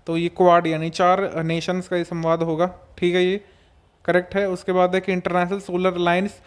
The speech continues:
आठ इनिशिएटिव्स यहाँ पर लॉन्च किए गए हैं। फर्स्ट, अ, मतलब, ये अंत-, अ, प्रथम विश्व सौर प्रौद्योगिकी, अ, शिखर सम्मेलन में आठ पहले शुरू की गई हैं, ठीक है। ये भी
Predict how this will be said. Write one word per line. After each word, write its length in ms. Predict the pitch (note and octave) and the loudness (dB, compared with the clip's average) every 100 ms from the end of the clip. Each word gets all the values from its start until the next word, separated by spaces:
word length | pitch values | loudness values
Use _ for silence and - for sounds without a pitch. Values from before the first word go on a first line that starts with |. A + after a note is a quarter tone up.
| _ _ _ - | _ _ _ 2
आठ 280 | F3 G3+ G3+ | 4 4 2
इनिशिएटिव्स 640 | G3 F#3 F#3+ F#3 G#3 - | -4 -2 -4 -2 -6 -4
यहाँ 180 | F#3+ F3+ | -4 -2
पर 120 | F3 | -2
लॉन्च 280 | E3+ F3 F#3 | 0 0 -2
किए 180 | - F#3 | -2 -2
गए 160 | F#3+ F#3 | 0 0
हैं। 200 | G3 G3+ | -2 -2
फर्स्ट, 340 | G3 F#3+ - | -2 0 -2
अ, 400 | F#3+ - E3 D#3 D3+ - _ _ _ - | -4 -2 0 0 -2 -12 _ _ _ -12
मतलब, 340 | E3 E3 E3+ | -8 -4 -2
ये 300 | F3 F3+ F3+ - _ _ _ | 2 0 0 -8 _ _ _
अंत-, 220 | D#3+ E3+ - | -4 -2 0
अ, 340 | E3+ E3 D#3+ D#3+ - _ _ | 2 2 2 -2 -14 _ _
प्रथम 320 | F3+ F3+ A3 G#3+ | -8 -2 0 0
विश्व 520 | G#3+ G#3 A3 A3 - - _ | -2 -4 -2 -2 -2 -8 _
सौर 300 | - - F#3 | -4 4 4
प्रौद्योगिकी, 840 | G3+ G3 F3+ F3 E3+ E3+ G3+ F#3+ - | 4 0 0 0 -4 -6 -6 -6 -2
अ, 180 | E3+ | -2
शिखर 340 | E3 F3+ G3+ F#3+ | -2 -2 -2 -2
सम्मेलन 420 | F#3 F3 F#3 G3 D#3+ E3+ | 0 0 -2 -4 -8 -6
में 200 | E3+ F#3+ - | -2 -2 0
आठ 340 | F3 F#3 - | 2 2 0
पहले 280 | E3+ E3 F3 | 0 0 -2
शुरू 180 | E3+ D3+ | -4 -6
की 200 | - C3+ | -8 -8
गई 140 | C3 | -6
हैं, 120 | C3+ | -8
ठीक 220 | C3+ F3+ F3+ | -6 -4 -2
है। 80 | |
ये 120 | F3+ F3 | -2 -4
भी 200 | F#3+ | -6